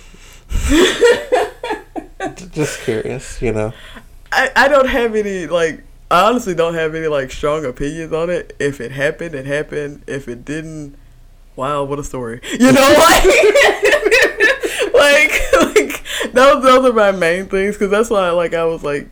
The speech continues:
Speaker 1: kinda, like, when when I finally figured out what happened, 'cause I just been seeing memes and jokes. I'm like, "What the fuck happened?" And then, like, when I finally figured out what happened, I was like, "Well, you, okay," you know. Man said a earful.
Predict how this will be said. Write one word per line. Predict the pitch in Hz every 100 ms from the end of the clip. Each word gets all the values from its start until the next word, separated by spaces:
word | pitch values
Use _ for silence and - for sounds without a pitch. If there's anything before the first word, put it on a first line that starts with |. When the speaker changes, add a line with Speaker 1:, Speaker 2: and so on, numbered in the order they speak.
| - -
Speaker 1:
kinda, | 180 175 160 151
like, | - 156 156
when | 160 151 - - - - -
when | 180
I | 151
finally | 190 202 160
figured | 196 160
out | 135 131
what | 147
happened, | 160 -
'cause | 170
I | 160
just | 208 185 143 143
been | 143
seeing | 139 135 127
memes | 139 160 170
and | 160
jokes. | 143 160 165
I'm | 160
like, | 151
"What | 147 185 226
the | -
fuck | - 190
happened?" | 175 190 175 143
And |
then, | 156
like, | 147 139
when | 147
I | 139
finally | 170 165 143
figured | 156 151
out | 139 127
what | 147
happened, | 175 165 147 135 - - -
I | - 233
was | 247
like, | 254 277
"Well, | 277 370
you, | 571 480 571 -
okay," | - - 640 679 508 480 - 311
you |
know. | 254 196 196 208 208 - - - - - - - - - - - - - -
Man | 190 196 214 269
said | 277 226 214
a | 190
earful. | - - - 202 202